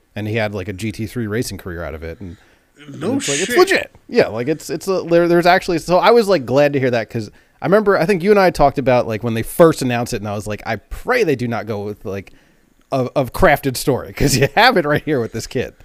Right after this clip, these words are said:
Speaker 1: So it's like,
Speaker 2: I didn't
Speaker 1: this
Speaker 2: know,
Speaker 1: could
Speaker 2: I
Speaker 1: be
Speaker 2: had no, I thought that there, this was some bullshit coming from left field, and it was a straight racing game. I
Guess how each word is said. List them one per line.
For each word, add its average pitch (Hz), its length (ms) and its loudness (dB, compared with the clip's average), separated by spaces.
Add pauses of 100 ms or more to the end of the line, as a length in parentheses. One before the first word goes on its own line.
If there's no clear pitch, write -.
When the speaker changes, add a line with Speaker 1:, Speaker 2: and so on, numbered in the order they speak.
(240)
Speaker 1:
So 104 160 -8
it's 98 140 -10
like, 101 220 -4 (360)
Speaker 2:
I - 60 -8
didn't 226 160 2
Speaker 1:
this 262 80 0
Speaker 2:
know, 226 60 2
Speaker 1:
could 175 100 0
Speaker 2:
I 175 180 0
Speaker 1:
be - 60 -2
Speaker 2:
had 233 160 0
no, 214 200 -4
I 233 200 2
thought 202 320 0
that 175 180 0
there, 185 220 2
this 202 280 -4
was 202 140 -8
some 160 240 -6
bullshit 190 540 -4
coming 185 180 -2
from 160 140 -10
left 165 240 -6
field, 196 400 -6 (340)
and 160 100 -4
it 196 40 4
was 196 120 2
a 170 40 -2
straight 190 180 2
racing 185 360 0
game. 147 200 -4
I 233 80 0